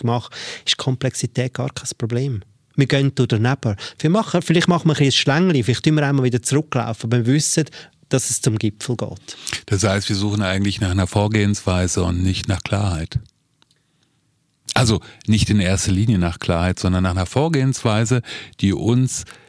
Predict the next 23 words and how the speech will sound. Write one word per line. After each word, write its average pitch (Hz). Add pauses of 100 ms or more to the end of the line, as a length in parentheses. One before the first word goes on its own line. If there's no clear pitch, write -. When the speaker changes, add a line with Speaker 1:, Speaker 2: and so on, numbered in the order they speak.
(200)
Speaker 2:
über 101
unser 95
eigenes 123
Handeln 104 (340)
Klarheit 90
verschafft. - (720)
Speaker 1:
Ja, 131
ich 160
glaube, 147
wir 139
suchen 143
nach 120
Klarheit, 139 (420)
ähm, 123
und 139
da 131
sind 123
wir 117
wieder, 117 (800)
was 131
ist 160
überhaupt 131
unser, 127